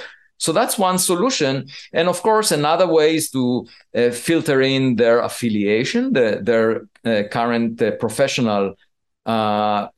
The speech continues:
credentials. So if they went through all the degrees, you know, of, uh, uh, scientific practice, if they have a P H D, they may be a professor in a di-, uh, in, in, in a university, that should lend more credibility to their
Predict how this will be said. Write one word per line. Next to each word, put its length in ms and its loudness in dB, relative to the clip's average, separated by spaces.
credentials. 680 0
So 120 2
if 280 0
they 200 0
went 300 0
through 180 -4
all 240 2
the 140 0
degrees, 920 0
you 80 0
know, 320 0
of, 200 0
uh, 220 2
uh, 160 0
scientific 640 -2
practice, 480 -2
if 140 -4
they 140 0
have 180 -2
a 60 0
P 200 -2
H 200 -2
D, 320 2
they 180 -2
may 180 0
be 240 0
a 60 2
professor 800 0
in 180 0
a 60 -2
di-, 260 -8
uh, 260 0
in, 240 -4
in, 280 -6
in 160 2
a 20 2
university, 880 -2
that 240 0
should 180 0
lend 300 2
more 240 2
credibility 840 0
to 120 -4
their 460 2